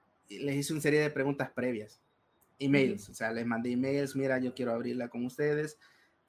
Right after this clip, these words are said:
Speaker 1: pero tengo estas dudas". Ellos fueron sinceros, me dijeron, "Esto no te lo podemos resolver nosotros, lo puedes preguntar aquí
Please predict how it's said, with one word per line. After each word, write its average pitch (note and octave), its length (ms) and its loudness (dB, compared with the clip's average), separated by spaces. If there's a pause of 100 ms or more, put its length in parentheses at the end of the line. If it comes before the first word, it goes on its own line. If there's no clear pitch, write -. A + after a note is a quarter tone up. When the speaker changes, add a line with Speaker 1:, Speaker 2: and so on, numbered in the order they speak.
Speaker 1:
pero C3 200 0
tengo B2+ 180 2
estas B2 300 -4
dudas". D3+ 600 2
Ellos C#3 220 0
fueron C3+ 180 0
sinceros, C3+ 300 -2
me C3 80 0
dijeron, C3 300 0
"Esto C#3+ 220 -6
no C#3+ 140 0
te C#3+ 100 -2
lo C3+ 160 0
podemos C3+ 920 -2
resolver B2+ 380 -4
nosotros, D3 640 -4 (960)
lo B2+ 200 -2
puedes C#3 340 2
preguntar C3 460 0
aquí F3 520 -2